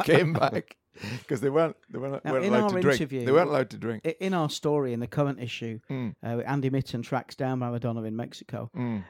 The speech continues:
Speaker 2: He,
Speaker 1: Oh,
Speaker 2: he,
Speaker 1: it was
Speaker 2: he, he s-,
Speaker 1: brilliant piece.
Speaker 2: he cites, uh, Souness and Brian Robson as well, actually, as the two best British players
Speaker 1: Mm.
Speaker 2: he played against.
Speaker 1: Yeah. Well, the, he, he was the, uh, uh, the victim of Brian Robson in one of the greatest games ever seen at Old Trafford, I would say,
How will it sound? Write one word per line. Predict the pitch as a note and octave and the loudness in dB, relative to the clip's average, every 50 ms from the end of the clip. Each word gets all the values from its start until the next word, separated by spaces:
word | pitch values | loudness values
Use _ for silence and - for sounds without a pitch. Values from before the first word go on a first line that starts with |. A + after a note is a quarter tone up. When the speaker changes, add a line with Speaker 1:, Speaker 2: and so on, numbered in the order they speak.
| - _ | -10 _
Speaker 2:
He, | - - | -6 -2
Speaker 1:
Oh, | G#2 A2 A2+ A2+ A2+ | 2 2 4 6 6
Speaker 2:
he, | A2 | 6
Speaker 1:
it | G#2+ | 4
was | G#2 C#3+ | 4 4
Speaker 2:
he, | C#3+ C#3+ D3 D3 D3 - | 4 2 2 0 -2 -4
he | - C#3+ C#3+ | -4 -2 0
s-, | B2+ | 2
Speaker 1:
brilliant | A2+ A2+ A2+ A2 G#2 - - - _ _ _ - | 2 2 2 2 0 -4 -6 -8 _ _ _ -8
piece. | G2+ G2 F2+ - - _ _ _ | -8 -8 -8 -10 -16 _ _ _
Speaker 2:
he | - - - C3 C#3 C#3 | -14 -4 2 4 4 4
cites, | C3+ - - - - - - - C#3+ C3+ - _ - - - - - - - _ _ _ _ _ _ _ _ _ - | 2 0 -2 0 2 4 4 4 2 0 -2 _ -14 -14 -14 -14 -14 -16 -18 _ _ _ _ _ _ _ _ _ -4
uh, | B2 B2 A#2+ | 0 0 0
Souness | A#2 - - - - D3+ C#3+ C#3 C3 A#2+ G#2+ G#2+ - - - - - - - _ _ _ _ _ _ _ - | 0 -2 -4 -2 2 4 4 4 4 2 -2 -4 -6 -10 -16 -18 -20 -20 -20 _ _ _ _ _ _ _ -6
and | - B2+ B2+ | -4 -4 -2
Brian | A#2+ C3+ C3 B2+ B2 | 0 2 2 2 4
Robson | C3+ C#3+ C#3 C3+ - - A#2 | 4 4 4 2 -2 -8 -6
as | A2 A2+ C3 | -6 -2 0
well, | C3+ B2+ B2 | 2 2 2
actually, | A#2+ C3 - - A#2+ A#2 A2+ | 0 -2 -6 -8 -8 -6 -6
as | A2 A#2 | -6 -6
the | - C3 | -8 -10
two | - - D#3 D3 C3+ | -4 -2 0 0 2
best | C3+ C3+ B2 - - - | 2 0 0 -2 -6 -6
British | C#3+ C#3+ C#3 - C#3 C3+ - | -4 -4 -4 -4 -8 -10 -8
players | - C#3 A#2+ A#2 A#2+ B2+ C3+ - | -8 -6 -6 -6 -8 -8 -6 -2
Speaker 1:
Mm. | A2 A2+ A2 G2 F2 - _ | 0 0 0 0 -2 -6 _
Speaker 2:
he | _ B2+ C3 B2+ | _ -8 -8 -6
played | - - A#2+ A#2 A#2 A2+ | -6 -4 -4 -4 -4 -6
against. | A2 - A2 G2+ G#2+ A2 - - | -8 -8 -8 -8 -8 -10 -10 -4
Speaker 1:
Yeah. | G2 G2 G2 G2+ G2 - - - - - - _ - | 0 0 0 0 0 -4 -8 -14 -20 -20 -20 _ -2
Well, | A2+ A2+ | 0 2
the, | A2+ - - | 2 2 2
he, | A#2 A2+ - - G2+ | 0 0 -2 -2 0
he | A2+ C3 B2+ | 0 2 2
was | G#2+ A2 G#2 D#2+ - | 2 0 -2 -2 -4
the, | G2 G#2+ G#2 G#2 G2 F#2+ - - G2+ G2+ - - | -2 0 0 0 0 -2 -4 -6 -6 -6 -4 -4
uh, | G2+ | -4
uh, | G#2 - - | -4 -4 -4
the | G2 G#2 G2 | -6 -6 -2
victim | - A#2+ C3 - - - - B2+ E2+ | 0 0 0 0 0 -4 -4 -4 -4
of | E2+ F#2 - - | -6 -8 -6 -2
Brian | G#2+ A2+ A2 G#2 F#2+ F#2 | 0 0 2 0 0 0
Robson | G2+ A2+ B2+ A#2 - - - G2+ G2+ | 0 0 0 0 -2 -4 -6 -4 -4
in | G#2 G#2 G#2 | -4 -4 -4
one | A2 A2 A2 | -4 -4 -4
of | G#2 | -4
the | G#2 | -4
greatest | F#2 A2 G#2+ A2 A2 G#2+ - - | -2 -2 0 0 -2 -2 -4 -4
games | - G#2+ G#2+ G#2+ G#2 G#2 | -4 -2 -2 -2 -2 -2
ever | G#2+ G#2 G2+ G#2 | -4 -4 -4 -4
seen | G#2 - A2 G#2+ G#2 G2+ | -4 -4 -4 -2 -2 -2
at | G#2 - | -4 -4
Old | - G#2 G2+ G2+ G2 | -4 -4 -4 -4 -6
Trafford, | - - A2 E3 - - - G2 | -4 -4 -4 -4 -4 -4 -6 -6
I | F#2 F#2 | -6 -6
would | F#2+ G2+ - - | -8 -8 -10 -10
say, | - - F#2 - - - | -10 -8 -6 -6 -6 -6